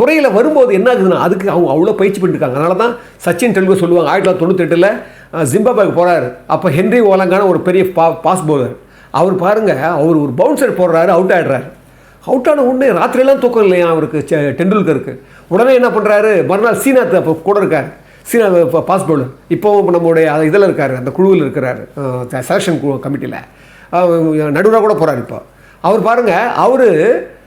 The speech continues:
மறுநாள் வலைப்பயிற்சியில பண்ணும்போது அவரை போட சொல்லி, பவுன்சர் போட சொல்லி, போட சொல்லி, போட சொல்லி, அன்னைக்கெல்லாம் பயிற்சி எடுத்துக்கிட்டு பாருங்க, அடுத்த இன்னிங்ஸ்ல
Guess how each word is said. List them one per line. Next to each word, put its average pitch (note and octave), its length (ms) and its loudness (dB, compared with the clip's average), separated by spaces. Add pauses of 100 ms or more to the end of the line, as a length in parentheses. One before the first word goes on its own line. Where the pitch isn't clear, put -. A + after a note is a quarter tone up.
(120)
மறுநாள் B3 440 0
வலைப்பயிற்சியில G#3 520 0
பண்ணும்போது A3+ 680 2
அவரை D#3+ 260 0
போட B3 180 2
சொல்லி, G#3+ 200 2
பவுன்சர் G3 360 0
போட G#3 180 0
சொல்லி, F#3 200 2
போட G#3+ 240 0
சொல்லி, G3 220 0
போட G#3 260 0
சொல்லி, G#3 460 0 (180)
அன்னைக்கெல்லாம் F3 580 0
பயிற்சி G3 280 0
எடுத்துக்கிட்டு F#3 760 2 (580)
பாருங்க, E3+ 520 0
அடுத்த F3 340 0
இன்னிங்ஸ்ல F#3 500 0